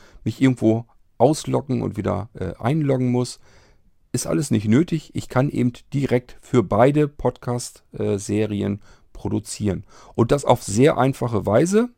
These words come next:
hatte ich ja gesagt, Mikrofon per Lightning in das iPhone rein, App starten,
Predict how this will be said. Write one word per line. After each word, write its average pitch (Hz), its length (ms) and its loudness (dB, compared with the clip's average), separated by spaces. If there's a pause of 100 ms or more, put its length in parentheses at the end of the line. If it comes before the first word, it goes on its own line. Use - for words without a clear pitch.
(880)
hatte 120 200 -4
ich 110 60 -8
ja 107 80 -2
gesagt, 95 440 -2
Mikrofon 110 580 -4
per 101 140 -4
Lightning 131 480 -2 (360)
in 104 120 -4
das 95 200 -6
iPhone 120 380 -4
rein, 131 300 -2 (800)
App - 180 2
starten, 104 640 -2